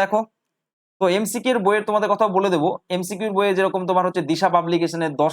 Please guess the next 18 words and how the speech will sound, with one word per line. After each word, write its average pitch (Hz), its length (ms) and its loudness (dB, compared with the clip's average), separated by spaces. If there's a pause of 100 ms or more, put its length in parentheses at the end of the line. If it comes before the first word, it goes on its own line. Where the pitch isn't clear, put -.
হাজারের, 160 280 2 (300)
আহ, 147 140 2
বেশি 165 280 0
এমসিকিউ 165 360 -2
রয়েছে, 147 320 0 (340)
তারপরে 156 260 2
হচ্ছে 165 220 -2
তোমার 160 180 2 (140)
মার্কসম্যানের, 165 580 0
আহ, 139 160 -6 (160)
একুশ 185 220 -6
হাজার, 175 200 2 (200)
আহ, 139 180 2
জিকে 165 200 -4
এর 170 80 0
বই 156 180 0
রয়েছে, 143 340 -2
সেখান 196 220 -2